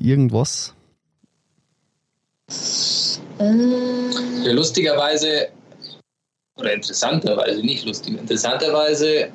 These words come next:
Speaker 3: meistens sogar im Verkehr. Also
Speaker 2: Ja.
Speaker 3: Verkehr in Indien war definitiv das beängst-, beängstigendste,
Speaker 1: Mhm.
Speaker 3: was wir so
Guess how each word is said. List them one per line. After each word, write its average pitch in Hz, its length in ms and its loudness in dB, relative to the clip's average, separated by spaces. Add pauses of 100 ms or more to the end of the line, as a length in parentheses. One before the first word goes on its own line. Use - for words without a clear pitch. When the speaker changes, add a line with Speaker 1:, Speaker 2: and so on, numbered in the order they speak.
(220)
Speaker 3:
meistens 120 500 0
sogar 113 260 2
im 113 80 4
Verkehr. - 480 -2 (160)
Also 113 200 0 (240)
Speaker 2:
Ja. 185 200 2
Speaker 3:
Verkehr 139 420 0
in 131 60 2
Indien 156 400 2
war 113 120 4
definitiv 127 600 0 (280)
das - 380 0 (180)
beängst-, 123 540 0 (340)
beängstigendste, - 1000 -2
Speaker 1:
Mhm. 151 140 2 (400)
Speaker 3:
was 131 200 0
wir 127 100 4
so 123 180 2